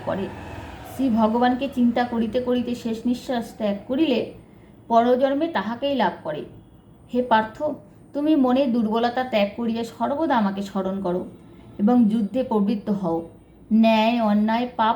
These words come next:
পুণ্য বিচারে তোমার প্রয়োজন নেই, কর্তব্য করো, অবশ্যই মুক্তি পাইবে।" নবম অধ্যায়, রাজবিদ্যা রাজগুহযোগ। ভগবান শ্রীকৃষ্ণ পরম জ্ঞানের কথা বলিতেছেন।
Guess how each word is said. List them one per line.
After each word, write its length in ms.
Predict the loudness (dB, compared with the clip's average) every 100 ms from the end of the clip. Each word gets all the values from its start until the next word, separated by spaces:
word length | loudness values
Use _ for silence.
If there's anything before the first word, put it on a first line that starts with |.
| -2
পুণ্য 300 | 2 4 4
বিচারে 420 | 2 0 0 0
তোমার 380 | -2 -2 0 0 -2
প্রয়োজন 380 | -2 0 2 2
নেই, 400 | 2 0 -2 -8 -14 -20 -20 -20 -20 -20 -20 -6 0
কর্তব্য 500 | 0 2 0 2 2
করো, 440 | 4 2 0 -6 -6
অবশ্যই 420 | -2 0 0 0
মুক্তি 340 | 2 0 -4 -4
পাইবে।" 380 | -2 -2 -6 -12 -20 -20 -20 -20 -20 -20 -20 -6 2
নবম 360 | 4 4 4
অধ্যায়, 380 | 2 0 -4 -6 -10 -20 -14
রাজবিদ্যা 720 | 0 2 2 0 -2 2 4
রাজগুহযোগ। 720 | 4 2 0 -2 0 -2 -2 -6 -12 -20 -16 -6
ভগবান 480 | -2 0 0 0
শ্রীকৃষ্ণ 580 | -2 -6 -8 -2 0 0 -4 -16 -20 -20 -20 0
পরম 340 | 4 4 4
জ্ঞানের 300 | 2 2 0 -2
কথা 220 | -2 0
বলিতেছেন। 680 | -2 -2 -4 -6 -4 -6